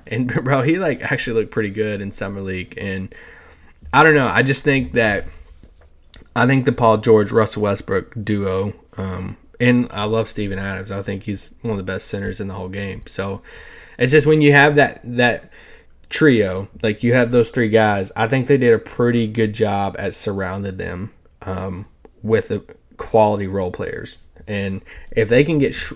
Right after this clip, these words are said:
Schroeder to buy into that Reggie Jackson role and even throw out lineups to where you switch out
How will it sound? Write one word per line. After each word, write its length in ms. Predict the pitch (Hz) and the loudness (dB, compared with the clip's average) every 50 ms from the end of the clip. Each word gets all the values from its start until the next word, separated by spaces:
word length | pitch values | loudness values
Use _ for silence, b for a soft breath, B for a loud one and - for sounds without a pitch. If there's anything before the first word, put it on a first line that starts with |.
| - - - | -14 -14 -12
Schroeder 400 | - - 151 127 123 117 113 104 | -4 2 4 6 6 6 6 4
to 140 | - 120 104 | 2 0 -2
buy 280 | 98 110 104 104 104 | -2 -2 -2 -2 -2
into 360 | 101 101 104 104 101 - - 107 | -2 -2 -4 -4 -6 -6 -8 -8
that 200 | 101 95 - - | -6 -6 -6 -2
Reggie 260 | 107 107 104 107 101 | -2 -2 -2 -2 -2
Jackson 460 | 101 110 101 101 - - - 107 95 | -2 0 0 0 -2 -2 -6 -6 -4
role 440 | 95 98 98 95 104 110 - - B B B B B B B B B | -4 -4 -2 -2 -2 -2 -4 -4 B B B B B B B B B
and 160 | - 113 113 | -2 -2 2
even 300 | 113 123 135 147 156 139 | 4 4 4 4 4 2
throw 180 | 123 131 127 123 | 2 4 4 4
out 180 | 120 110 95 104 | 4 4 2 2
lineups 420 | 104 107 117 117 117 - - - | 0 0 0 0 0 -2 -4 -4
to 80 | 120 110 | 2 2
where 100 | 110 104 | 2 2
you 140 | 107 107 | 2 0
switch 440 | 107 - - - - 120 113 110 - | -2 -4 -6 -2 4 6 6 6 6
out 400 | 107 107 110 110 98 - - - | 2 4 4 2 2 0 -8 -18